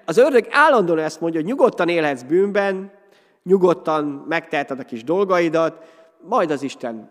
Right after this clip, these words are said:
békét ad. Nem fog. Békétlen lesz mindig a, a szíved. Bizonyos pillanatokban úgy érzed, hogy talán minden rendben,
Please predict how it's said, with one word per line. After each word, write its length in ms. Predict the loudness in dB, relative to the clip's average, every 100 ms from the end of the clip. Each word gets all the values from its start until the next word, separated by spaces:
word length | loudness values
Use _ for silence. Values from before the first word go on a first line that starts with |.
| -14
békét 420 | -14 -14 -18 -20
ad. 100 | -20 _ _ _
Nem 340 | -4 -2 -2
fog. 380 | -4 -6 -6 -16 _ _ _ _ _ _ _ _ _ _ _ _ _ _ _ _ _ _ _ _
Békétlen 640 | 2 2 2 0 0 0
lesz 220 | 0 -2
mindig 400 | -6 -4 -2 -2
a, 220 | -4 -4 -10
a 80 |
szíved. 440 | -10 -4 -4 -4 -8 -20 _
Bizonyos 540 | 0 0 2 2 2 0
pillanatokban 640 | 2 4 2 0 0 0
úgy 200 | 0 0
érzed, 280 | 0 -2 -6
hogy 280 | -6 -8 _
talán 260 | -4 0 2
minden 360 | 0 0 -2 -2
rendben, 500 | -4 -4 -2 -4